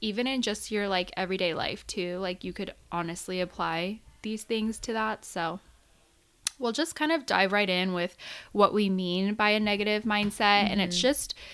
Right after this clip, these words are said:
Speaker 1: thinking negatively about your engagement, slow growth, feeling discouraged or not motivated because you're either comparing your content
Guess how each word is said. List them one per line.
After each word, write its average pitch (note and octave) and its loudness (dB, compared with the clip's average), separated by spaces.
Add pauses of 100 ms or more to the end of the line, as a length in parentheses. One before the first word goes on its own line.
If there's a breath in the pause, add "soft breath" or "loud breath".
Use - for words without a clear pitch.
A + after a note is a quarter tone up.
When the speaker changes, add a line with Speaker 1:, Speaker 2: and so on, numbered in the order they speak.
(380 loud breath)
Speaker 1:
thinking B3+ 2
negatively A3 2 (120)
about F3+ 4
your F3 -4
engagement, A#3+ 2
slow F3+ 0
growth, A3 2
feeling G#3 0
discouraged G#3 0
or F#3+ 0
not F3 -2
motivated G3+ 2
because F3+ -6
you're F3 0
either F#3 -2
comparing F#3 -4
your E3+ -4
content G#3+ 0